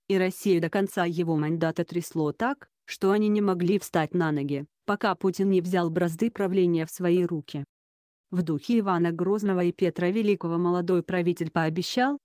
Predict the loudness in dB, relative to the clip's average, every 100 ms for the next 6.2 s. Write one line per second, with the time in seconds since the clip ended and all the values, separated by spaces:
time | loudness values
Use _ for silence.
0 | _ -14 -6 -2 0 0 0 -2 -2 -4
1 | 0 -2 0 -2 -2 0 -2 -4 -4 -6
2 | -8 _ -2 -2 -2 -2 -2 -2 -4 -2
3 | 0 0 0 0 2 0 -2 -4 -6 -12
4 | -14 _ -4 0 0 0 -2 0 2 0
5 | 2 2 2 2 0 0 -2 0 -2 -2
6 | -8